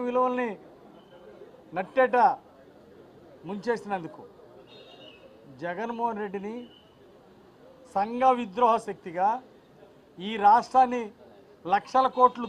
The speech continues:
దో-, అవినీతితో దోచుకున్నందుకు సంఘ విద్రోహ శక్తిగా సంఘ బహిష్కరణ చేయాల్సిన అవసరం ఉంది. చేసినటువంటి దోపిడీ లిక్కర్లో కానీ, గనుల్లో కానీ, ఈ శాండ్లో కానీ, అన్నిట్లో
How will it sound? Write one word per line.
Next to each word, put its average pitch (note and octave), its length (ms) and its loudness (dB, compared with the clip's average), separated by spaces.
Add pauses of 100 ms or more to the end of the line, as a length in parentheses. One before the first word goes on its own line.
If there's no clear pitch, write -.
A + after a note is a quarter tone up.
దో-, G#3+ 180 -2
అవినీతితో A#3+ 480 -6 (160)
దోచుకున్నందుకు G#3+ 720 -4 (1080)
సంఘ G#3+ 260 -4 (160)
విద్రోహ A3 380 -4
శక్తిగా G3+ 460 -10 (140)
సంఘ G3+ 180 -8 (120)
బహిష్కరణ G#3 500 -8
చేయాల్సిన F#3 400 -2
అవసరం F#3 380 -8
ఉంది. F3 200 -14 (2500)
చేసినటువంటి A#3+ 680 -2 (120)
దోపిడీ A#3 380 2 (120)
లిక్కర్లో A3 440 -6
కానీ, G#3 280 -2 (140)
గనుల్లో A3 360 -6 (120)
కానీ, G#3 240 -4 (800)
ఈ G#3 40 -14 (120)
శాండ్లో A#3 480 2
కానీ, G#3 340 2 (760)
అన్నిట్లో B3 520 0